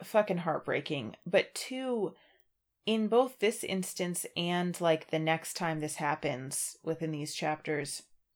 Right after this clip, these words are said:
Frodo has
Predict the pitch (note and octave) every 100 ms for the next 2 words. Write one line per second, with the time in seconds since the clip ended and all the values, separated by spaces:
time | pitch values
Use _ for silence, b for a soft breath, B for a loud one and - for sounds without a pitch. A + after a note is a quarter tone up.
0 | _ - - A3 A#3 B3 B3+ B3+ B3+ B3
1 | B3 _ _ _ _ _ - G#3+ G#3 G3
2 | G3 F#3+ -